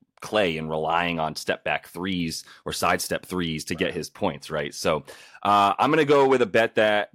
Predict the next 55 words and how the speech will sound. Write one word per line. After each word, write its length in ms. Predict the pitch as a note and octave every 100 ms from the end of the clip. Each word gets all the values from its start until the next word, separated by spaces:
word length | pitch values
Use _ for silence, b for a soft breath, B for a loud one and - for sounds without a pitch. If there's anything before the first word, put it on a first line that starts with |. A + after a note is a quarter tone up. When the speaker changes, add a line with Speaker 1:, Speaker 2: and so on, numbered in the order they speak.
| G2
Speaker 1:
both 200 | D#3+ G3+
my, 320 | G3+ F3 C#3
my 160 | G#2 G#2
player 260 | - A2
prop 260 | G2 F2+ F2
bets, 220 | G#2 -
Nate, 160 | A2 G2+
are 80 | F2
a 60 |
little 640 | F2 F2 G2 A2+ A#2+ B2 A2+
bit 200 | A#2+ G2+
dependent 460 | A2+ A2+ A2+ A2+
on 380 | F#2 F#2 F2 E2+
what 180 | F2+ G2
happens 320 | F#2 G2 F2+
with 100 | F2+
the 120 | E2+
injury 240 | F2+ F#2 F#2+
report 280 | - G2
for 100 | F#2
these 180 | F2 F2
teams. 400 | - F2+ F#2+ A2 b b -
The 60 |
first 320 | F#2 B2+ C3 A#2+
one 160 | A2+
here 440 | G2+ G#2 G2 F#2 F2
is, 480 | F#2 F2+ F2 E2+ D#2+ -
uh, 240 | F2+ E2+
Derek 320 | - G2 G2
White, 480 | - D#2+ F2+ D#2 - -
over 240 | F#2+ G#2 A2+
nineteen 460 | G2 G2 - G2
and 80 | F2+
a 60 | E2
half 260 | F2 -
points 300 | - F2 E2+
and 100 | D#2
assists. 540 | D2 - E2 - - b b b b
And 100 | A2
it's, 180 | A2+ -
like, 220 | A#2+ -
a 200 | A#2 A2
scenario 460 | - A2+ A#2+ B2 A2+
where 140 | G#2+
it's 120 | G2+
like, 180 | G#2+ F2+
well, 240 | F#2 B2+ C3
if 140 | G2+
Kristaps 400 | - D3 D#3+ C3+
is 80 | A#2+
out, 300 | B2+ B2+ - _
he's 300 | - B2 A2+
doing 260 | A#2 F#2+
that. 240 | D#2 -
<laughs> 60 | -